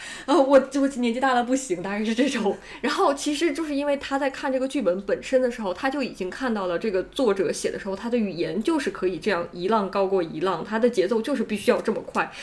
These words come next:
所以他读他的时候，他只有这么快着读，你才可以体会到作者本身的语言是这么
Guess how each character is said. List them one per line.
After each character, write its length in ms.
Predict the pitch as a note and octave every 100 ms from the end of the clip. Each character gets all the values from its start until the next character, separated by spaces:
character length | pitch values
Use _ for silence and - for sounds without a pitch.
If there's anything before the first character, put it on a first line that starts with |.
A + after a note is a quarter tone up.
| -
所 180 | - A#3+
以 100 | C4+
他 220 | - A3+ A3+ -
读 220 | F#3 F3
他 280 | A3 A3+ G#3
的 140 | G#3 G3
时 120 | -
候， 40 |
他 160 | F#3 A#3+
只 200 | A#3 G#3+
有 160 | C4
这 80 | G3+
么 100 | G#3+
快 220 | F3+ B3
着 80 | F3+
读， 180 | F3+ F3+
你 80 | F#3+
才 160 | G3
可 140 | G3 G#3+
以 60 |
体 140 | G#3+ -
会 140 | F#3
到 120 | F#3+
作 200 | G3 A3
者 140 | F#3+ E3+
本 160 | E3+ -
身 200 | - G#3+
的 60 |
语 140 | G3+ E3
言 220 | E3+ E3+
是 140 | F#3
这 120 | G3 G3
么 220 | E3+